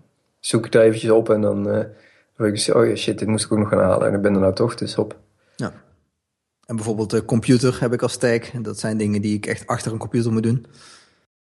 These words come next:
Speaker 2: Ik had nog een tip. Eh, oh ja, bij, ik heb een, eh, lijst met, eh, dingen die ik nog wil bekijken of lezen. En wat ik ook doe, daar tussen haakjes zet ik vaak achter de tijd die ik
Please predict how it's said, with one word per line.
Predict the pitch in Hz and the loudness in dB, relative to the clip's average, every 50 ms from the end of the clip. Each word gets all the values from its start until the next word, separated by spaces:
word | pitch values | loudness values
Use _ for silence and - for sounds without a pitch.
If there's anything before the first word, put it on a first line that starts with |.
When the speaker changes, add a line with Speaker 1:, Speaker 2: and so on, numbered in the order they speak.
| _ _ _ _ _ _ | _ _ _ _ _ _
Speaker 2:
Ik | - - - | -20 -16 -14
had | - 127 | -12 -10
nog | 123 127 123 | -8 -6 -6
een | 135 127 - | -6 -6 -4
tip. | - 143 139 135 135 - - - _ - 208 - - | -2 -2 -2 -2 -4 -10 -20 -20 _ -20 -20 -16 -12
Eh, | 131 127 123 123 117 117 113 113 113 113 113 113 110 110 107 107 110 110 110 | -10 -8 -8 -6 -6 -6 -6 -4 -4 -2 -2 -2 0 0 0 -2 -2 0 2
oh | 160 165 | 2 2
ja, | 135 104 98 107 | 2 0 -2 -2
bij, | 127 127 120 127 | -2 0 0 0
ik | 131 - | 0 0
heb | 143 131 - | 0 0 0
een, | 143 127 123 123 | 0 0 0 0
eh, | 120 113 | 0 2
lijst | 123 131 131 139 143 131 - - - | 2 2 4 2 2 0 -2 -4 -6
met, | 127 123 117 - - - | -4 -4 -4 -6 -6 -4
eh, | 127 117 117 113 113 113 113 113 117 113 113 | -2 0 0 0 0 -2 -2 -2 -2 -2 0
dingen | 117 127 131 127 123 | 2 2 2 4 2
die | 117 120 | 2 2
ik | 120 113 | 0 0
nog | 123 117 107 | -2 -4 -2
wil | 120 120 117 110 107 | 0 0 0 -2 -4
bekijken | 110 98 - 127 120 127 117 - 113 | -6 -6 -4 -4 -4 -2 -2 -4 -4
of | 110 | -4
lezen. | 107 113 117 127 160 151 175 208 - - _ - - - - _ _ _ _ _ | -4 -4 -2 -2 -2 -4 -4 -6 -8 -12 _ -20 -20 -20 -20 _ _ _ _ _
En | - 120 | -6 -2
wat | 117 120 | -2 0
ik | 120 - | 2 2
ook | 135 139 131 | 0 2 2
doe, | 135 139 | 2 2
daar | 135 131 - - | 2 0 0 -2
tussen | - 151 127 143 123 | -4 -2 -2 -2 -2
haakjes | 131 160 175 170 - 139 | 0 -2 -2 -2 -4 -6
zet | - 160 147 | -4 -4 -4
ik | 147 - | -4 -4
vaak | - 143 135 131 127 | -4 -4 -4 -4 -4
achter | - 135 135 - 143 127 | -6 -8 -8 -8 -8 -10
de | 123 113 - | -10 -8 -6
tijd | - 147 165 180 - - - | -4 -2 -2 -4 -6 -8 -8
die | - 123 | -6 -6
ik | 127 123 - - - | -6 -8 -10 -14 -20